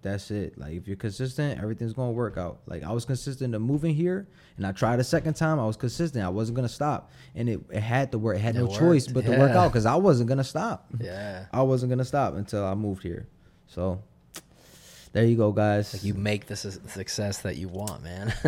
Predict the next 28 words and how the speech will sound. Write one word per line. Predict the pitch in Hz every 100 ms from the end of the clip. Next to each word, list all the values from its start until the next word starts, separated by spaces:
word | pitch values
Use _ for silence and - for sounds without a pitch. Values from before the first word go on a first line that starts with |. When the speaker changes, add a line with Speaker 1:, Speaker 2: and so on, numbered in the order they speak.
| 92
Speaker 1:
Yeah, | 107 107 107 87 -
there | 98 -
you |
go. | 92 107 98 87 - - - - -
There | - 95
you | 98
go. | 110 98 85 -
Consistency. | 107 98 107 104 92 - 87
That's | 85 92 98
the | 95
tool. | 92 101 92
That's | 92 101
the | - 92
trick | - 92 -
to |
anything | 78 85 82 80
you | 80
do, | 76 69 - _
especially | - 131 123 110
if | 101
you |
wanna | 107 101
be | 95
good | 87 101
at | 90 87
it. | 85
You | 98
gotta, | 104 101 101